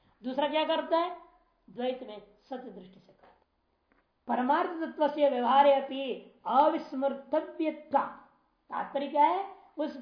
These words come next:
परमार्थ तत्व को व्यवहार में भी विस्मृति नहीं होना चाहिए, ये इसका तात्पर्य। अन्यथा किम अनया विद्या भाराय माणाय, माणया,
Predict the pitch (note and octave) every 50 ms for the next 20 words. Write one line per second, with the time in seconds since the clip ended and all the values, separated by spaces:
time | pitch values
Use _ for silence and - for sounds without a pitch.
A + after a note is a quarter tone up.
0 | - - C4+ A#3+ A#3 A3+ A3+ B3 C4+ D#4 F4 - - E4 B3 - C#4 A#3+ G3 F#3
1 | F#3 F#3 F#3+ G#3 A#3+ C4+ C#4 C#4 - - - - - G#3+ A3 A3 G3+ G#3+ A#3+ C4+
2 | C#4+ D4+ D4+ C#4 C#4+ C#4+ C#4+ D4+ D#4 E4+ G#4 C5+ C#5 - - - - _ _ -
3 | B3 A3 A3 - - A#3 A3 A3+ - E4+ A4 - - - G3+ F3+ F3+ F3 E3 F3+
4 | C4 D4+ C#4+ E4 E4 E4 E4 E4 E4 D#4 B3+ D4 D4 C#4+ C#4 C#4 C4+ B3+ G#3+ -
5 | - - - _ - B3+ E4+ F#4 - - D#4+ C4+ - - D#3+ C#3+ - _ _ _
6 | _ _ _ _ _ _ _ _ - G#3+ B3 B3 B3 B3 A#3+ G#3+ A#3+ A#3+ A3 -
7 | A#3 - - - D4 C#4+ C#4 C#4 D4 D4 D4+ D4+ D#4 D#4 D4+ D4 D4 D4 D4 D4
8 | D#4+ D#4+ D#4 D#4 D#4+ D#4+ - - - _ _ _ - D3+ A3 A#3 A#3+ B3 B3 C4
9 | C4+ C4+ C4+ C#4+ C#4+ C#4+ C#4+ D4 D4 D#4+ F4+ G4 - - - _ _ _ _ _
10 | - A#3+ B3+ C#4 C#4+ C#4+ D4 D#4